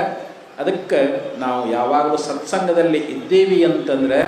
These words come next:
ಮಹಾತ್ಮರ ಒಂದು ಕರುಣಾದೃಷ್ಟಿ, ಅವ್ರ ಕೃಪಾದೃಷ್ಟಿ ಅನ್ನುವಂಥದ್ದು ನಮ್ಮ ಮೇಲೆ ಬಿದ್ದರೆ ಸಾಕು. ಸಿದ್ಧಾರೂಢರು ತಮ್ಮ ದೇಹ ಬಿಡುವ ಕಾಲದೊಳಗೆ ಗುರುನಾಥಾರೂಢರನ್ನ ಪುಣಾದಿಂದ ಕರೆಸಿದ್ರು. ಗುರುನಾಥಾರೂಢರು ಪುರಾಣ, ಪುರಾಣ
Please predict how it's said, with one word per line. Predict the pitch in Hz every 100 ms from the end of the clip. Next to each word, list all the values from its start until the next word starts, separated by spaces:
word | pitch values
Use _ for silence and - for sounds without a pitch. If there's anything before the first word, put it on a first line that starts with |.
| - - - - 110
ಮಹಾತ್ಮರ | 110 160 180 165 160 151
ಒಂದು | 143 135 127 123
ಕರುಣಾದೃಷ್ಟಿ, | 113 139 160 175 165 - - 131 - - - - - -
ಅವ್ರ | 127 131
ಕೃಪಾದೃಷ್ಟಿ | 147 147 175 185 185 185 - 190
ಅನ್ನುವಂಥದ್ದು | 180 175 170 170 170 165 165
ನಮ್ಮ | 165 151 151 147
ಮೇಲೆ | 151 147
ಬಿದ್ದರೆ | 143 139 135
ಸಾಕು. | 131 - 120 - - - - - - - -
ಸಿದ್ಧಾರೂಢರು | 139 143 156 165 165 156 165 170 151
ತಮ್ಮ | 143 143 139
ದೇಹ | 156 170 165
ಬಿಡುವ | 151 160 160
ಕಾಲದೊಳಗೆ | 156 151 147 151 175 160 135 - - - - - - -
ಗುರುನಾಥಾರೂಢರನ್ನ | 123 139 160 165 165 156 151 151 160
ಪುಣಾದಿಂದ | 170 160 151 165 160 160
ಕರೆಸಿದ್ರು. | 151 151 143 151 147 143 - - - - - - -
ಗುರುನಾಥಾರೂಢರು | 120 143 151 160 160 160
ಪುರಾಣ, | 147 147
ಪುರಾಣ | 135 139 147